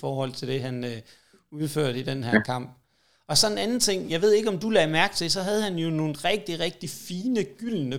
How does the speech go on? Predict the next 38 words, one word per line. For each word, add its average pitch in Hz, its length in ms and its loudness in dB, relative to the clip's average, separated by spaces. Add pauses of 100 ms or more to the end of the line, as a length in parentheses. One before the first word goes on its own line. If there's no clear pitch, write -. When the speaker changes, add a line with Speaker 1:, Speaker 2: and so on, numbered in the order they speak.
Speaker 1:
bukser 185 460 -2
på, - 320 -4 (640)
øh, 123 560 -2 (1600)
som 156 220 0
egentlig 185 360 2
var 135 180 6
et, 139 200 0
øh, 139 240 2
homage 151 680 0
til 147 180 -2
den 139 140 -2
gode 196 440 0 (180)
Erik 147 220 2
Isaksen, 151 680 -4
som 143 220 -4
er 127 40 -2
hans 127 320 -2
træner 196 380 0 (120)
oppe 117 160 -10
i - 20 -8
Norge, 110 380 -10 (200)
og, 165 280 -2
øh, 127 100 -2
tag 175 320 -4
team - 160 0
Speaker 2:
Ja. 87 180 10
Speaker 1:
partner. - 360 -6 (1120)
Speaker 2:
Lige 90 140 0
præcis. - 380 -10 (340)
Speaker 1:
Og 170 60 -8
han 165 180 -2
er 180 120 -2
jo 156 40 -2
kendt 196 360 -2
for 165 60 0
altid 156 480 0
at 135 140 0
have 123 260 -4